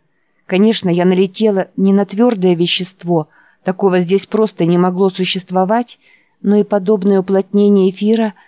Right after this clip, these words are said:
было неожиданным и смущавшим. Я зависла, отряхнула столько искр, сколько могла, и попыталась разглядеть,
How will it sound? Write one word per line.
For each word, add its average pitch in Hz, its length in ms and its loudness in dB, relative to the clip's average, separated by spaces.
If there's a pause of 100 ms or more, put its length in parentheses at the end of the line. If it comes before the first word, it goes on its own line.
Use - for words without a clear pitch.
(240)
было 202 340 0
неожиданным 202 880 0
и 208 40 -2
смущавшим. 185 920 -2 (1000)
Я 160 200 -2
зависла, 180 720 -2 (260)
отряхнула 196 560 0
столько 190 420 -2
искр, 196 520 -2
сколько 185 440 -4
могла, 180 500 -2 (440)
и 185 100 -4
попыталась 202 680 -2
разглядеть, 185 720 -2